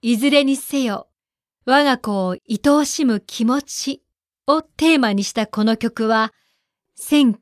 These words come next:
九百二十一年、大正十年、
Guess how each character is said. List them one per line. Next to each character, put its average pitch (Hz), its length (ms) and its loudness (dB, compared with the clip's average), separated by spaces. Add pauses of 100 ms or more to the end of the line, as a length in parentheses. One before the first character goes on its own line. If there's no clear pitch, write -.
九 269 260 2
百 196 340 -6
二 247 180 4
十 190 280 -4
一 185 400 -4
年、 208 240 -6 (680)
大 294 240 2
正 311 340 0
十 269 300 0
年、 190 240 -4